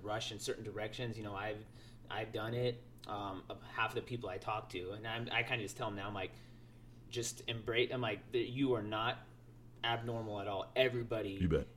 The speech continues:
Speaker 1: i-, is feeling, like, a depression and anxiety, and it feels lost and doesn't know what the hell they're s-, supposed to do next because you got all these different media outlets telling
Speaker 2: Well,
Speaker 1: you.
Speaker 2: yeah, uh, you're, you're so right. And, and I, one of the things that bothers me about that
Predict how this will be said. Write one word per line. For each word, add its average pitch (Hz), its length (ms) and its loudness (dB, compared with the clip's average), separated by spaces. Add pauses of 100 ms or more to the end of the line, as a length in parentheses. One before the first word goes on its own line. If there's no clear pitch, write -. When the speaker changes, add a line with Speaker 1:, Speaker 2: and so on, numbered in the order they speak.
(140)
Speaker 1:
i-, 143 40 8
is 123 340 8
feeling, 120 320 2
like, - 60 -8
a 98 140 0
depression 113 540 0
and 104 100 -4
anxiety, 104 640 0
and 101 140 -4
it 104 200 -2
feels 104 360 2
lost 110 400 2
and 117 60 -4
doesn't 107 200 -4
know 104 140 -2 (100)
what 110 260 0 (100)
the 92 100 -6 (140)
hell 107 220 -2
they're 104 140 0
s-, - 180 -6
supposed - 360 2
to 110 80 0
do 107 160 -4
next 110 320 -2
because 104 320 -4
you 101 60 -8
got 104 180 -2
all 104 160 0
these 101 180 -6
different 104 380 0 (400)
media 120 420 0
outlets 107 340 -2
telling 294 200 8
Speaker 2:
Well, 240 200 10
Speaker 1:
you. 196 180 -4
Speaker 2:
yeah, 214 440 12 (240)
uh, 180 60 10
you're, 185 340 12
you're 170 240 10
so 208 300 12
right. 175 480 12
And, 131 280 12 (200)
and 143 260 12 (720)
I, 160 160 4
one 208 300 12
of 175 80 12
the - 40 8
things 151 160 12
that 110 140 12
bothers 120 340 12
me 85 120 12
about 113 480 12
that 78 300 8